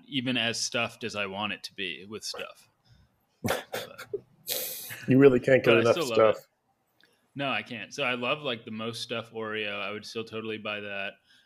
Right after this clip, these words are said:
Speaker 1: I still love the golden Oreos. But if you're gonna do store-bought cookies, like,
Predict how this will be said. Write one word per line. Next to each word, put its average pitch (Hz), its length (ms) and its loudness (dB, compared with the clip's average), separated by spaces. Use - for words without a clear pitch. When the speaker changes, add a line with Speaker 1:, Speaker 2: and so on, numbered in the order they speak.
Speaker 1:
I 113 100 -6
still 110 480 -6
love 127 420 -8
the 120 80 -10
golden 113 480 -6
Oreos. 107 840 -10
But 123 280 -2
if 131 140 -6
you're 151 140 -2
gonna 175 160 -2
do 185 160 -2
store-bought 131 600 -2
cookies, 113 420 -8
like, 107 200 -6